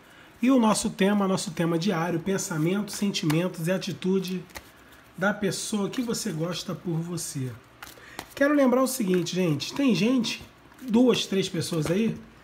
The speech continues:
é a minoria, graças a Deus, que bota no comentário, "Ah, não tô conseguindo ver as cartas." Gente, quem tem que ver as cartas sou eu, não é quem tá assistindo o vídeo não, entendeu? O tarólogo aqui sou eu. Por enquanto ainda sou eu, ok?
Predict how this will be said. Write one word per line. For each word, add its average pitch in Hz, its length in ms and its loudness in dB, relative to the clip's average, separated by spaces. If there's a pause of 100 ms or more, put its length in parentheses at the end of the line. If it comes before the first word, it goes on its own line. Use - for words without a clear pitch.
(420)
é 165 120 0
a - 20 2
minoria, 175 480 2
graças 151 400 0
a 135 80 -2
Deus, 160 420 -2 (480)
que - 100 -2
bota 240 300 2
no 220 80 2
comentário, 202 600 0
"Ah, 277 100 0
não 262 140 2
tô 254 120 0
conseguindo 226 380 -2
ver 220 120 2
as 202 200 -2
cartas." - 480 -2 (600)
Gente, 262 420 2
quem 277 140 4
tem 339 180 2
que 294 100 0
ver 240 100 4
as - 180 0
cartas 202 340 -2
sou - 240 -2
eu, 180 340 2
não 170 160 0
é 196 140 0
quem 254 240 2
tá 226 340 -2
assistindo 214 420 -2
o 190 40 -2
vídeo 214 240 -2
não, 208 220 -4
entendeu? 156 360 -4 (600)
O 175 120 -4
tarólogo 196 480 4
aqui 185 180 -2
sou 233 240 -2
eu. 180 240 2 (480)
Por 185 100 6
enquanto 202 460 0
ainda 220 240 2
sou 285 220 -2
eu, 165 160 2
ok? 208 320 -2